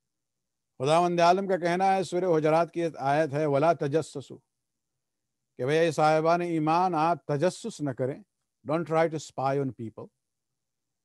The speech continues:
اسپیشلی گھر کے اندر انسان کیا کر رہا ہے، یہ کسی کا حق نہیں ہے جا کے تجسس کرے۔ فقط تجسست، آپ نے تجسس کیا ہے، نمبر ایک گناہ۔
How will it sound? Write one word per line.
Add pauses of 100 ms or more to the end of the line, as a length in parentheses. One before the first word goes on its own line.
(540)
اسپیشلی
گھر
کے
اندر
انسان
کیا
کر
رہا
ہے،
یہ
کسی
کا
حق
نہیں
ہے
جا
کے
تجسس
کرے۔ (640)
فقط
تجسست، (380)
آپ
نے
تجسس
کیا
ہے،
نمبر
ایک
گناہ۔